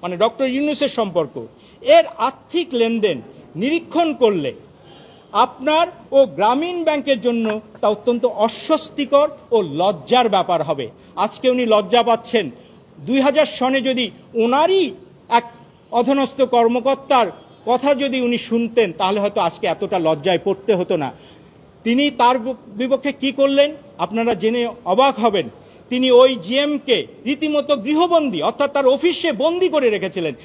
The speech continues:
যে নির্যাতন তার উপর করেছিলেন, তা অভা-, তার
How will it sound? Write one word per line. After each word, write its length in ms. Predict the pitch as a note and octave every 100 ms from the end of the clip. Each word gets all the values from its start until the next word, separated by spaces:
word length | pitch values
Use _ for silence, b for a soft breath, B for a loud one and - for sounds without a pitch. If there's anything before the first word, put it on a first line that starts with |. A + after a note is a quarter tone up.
| B
যে 100 | C#4
নির্যাতন 600 | C#4 D#4+ B3 D#4 D#4+ E4
তার 220 | D4+ C#4+ C4+
উপর 220 | B3+ B3+
করেছিলেন, 540 | B3+ A#3+ A#3+ A#3 F3+ D3 B
তা 100 | - A3+ -
অভা-, 540 | G#3 A#3+ A3 A#3 A3+ G#3+ - -
তার 200 | G#3 G#3